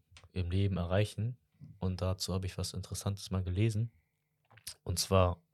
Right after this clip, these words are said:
dass das eigentlich die falsche Frage ist, die man sich stellt. "Was willst du vom Leben? Was möchtest du im Leben?"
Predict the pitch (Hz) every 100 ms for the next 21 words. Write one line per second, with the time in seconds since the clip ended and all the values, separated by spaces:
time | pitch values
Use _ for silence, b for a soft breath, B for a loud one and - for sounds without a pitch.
0 | _ 90 - 101 - 98 98 87 - 95
1 | 104 - - 98 92 85 - - 87 85
2 | 87 - 82 - - - 95 - - 85
3 | 82 85 90 101 87 90 - 87 85 87
4 | 104